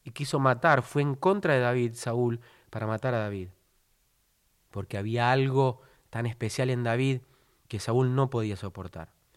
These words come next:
Las circunstancias de la vida, amigo, pueden cambiar, las amistades, tus amigos pueden cambiar el sentimiento para con vos.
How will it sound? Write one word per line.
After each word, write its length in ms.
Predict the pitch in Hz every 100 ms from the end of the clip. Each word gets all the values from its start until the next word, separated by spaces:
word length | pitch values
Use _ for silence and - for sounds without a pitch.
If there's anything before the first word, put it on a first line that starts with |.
| - -
Las 140 | 131 135
circunstancias 520 | 147 160 233 226 208
de 40 |
la 100 | 160
vida, 360 | 156 185 175 165
amigo, 400 | 123 135 156 147
pueden 240 | 143 147 135
cambiar, 400 | 113 104 95 101
las 180 | 104
amistades, 600 | 123 123 113 175 165 120 113
tus 180 | 123
amigos 320 | 131 151 175 143
pueden 300 | 165 165 147
cambiar 500 | 127 131 170 131 - - - - - -
el 120 | 117
sentimiento 640 | 123 113 113 127 139 135
para 180 | 117 107
con 200 | 107 104
vos. 320 | 98 92 -